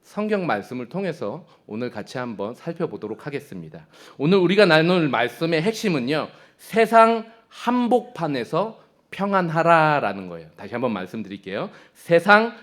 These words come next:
한복판에서 평안하라라는 것입니다. 자, 우리가 오늘 읽은 말, 읽-, 읽은 빌레몬서는 사도 바울이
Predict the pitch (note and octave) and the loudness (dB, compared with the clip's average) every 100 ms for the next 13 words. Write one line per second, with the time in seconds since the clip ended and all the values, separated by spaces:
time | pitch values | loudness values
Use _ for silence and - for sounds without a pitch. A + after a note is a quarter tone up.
0 | _ _ - A#3+ B3 B3 B3 - - D#3 | _ _ 0 0 2 2 0 0 -8 -6
1 | B2+ G#2+ D#3+ A3+ - _ _ - F3 E3+ | -4 -2 -2 -4 -12 _ _ -10 -6 -2
2 | F3+ G#3 A3 _ _ - F3 E3+ D3+ C#3 | -2 -2 -10 _ _ -6 0 2 2 0
3 | A#2 G2+ G2+ F#2 - F2 D#2 E2 _ _ | -4 -4 -6 -10 -14 -16 -16 -20 _ _
4 | _ - C3 F3+ G#3 F#3 G#3+ F#3 F#3+ F3+ | _ -2 0 6 6 6 4 4 2 -2
5 | C#3+ C#3+ C3+ D#3 E3 - _ _ _ _ | -2 -2 0 -4 -6 -14 _ _ _ _
6 | _ _ - C#3+ D3 E3 D#3 C#3+ D#3 F3 | _ _ -10 -6 0 2 0 0 0 0
7 | C3+ A#2+ B2+ D#3 F2+ - _ _ - G3 | 0 -4 -4 -4 -8 -18 _ _ -8 -2
8 | G3 G3 D3 A#2+ A2 C#3 | 0 4 4 2 -2 -10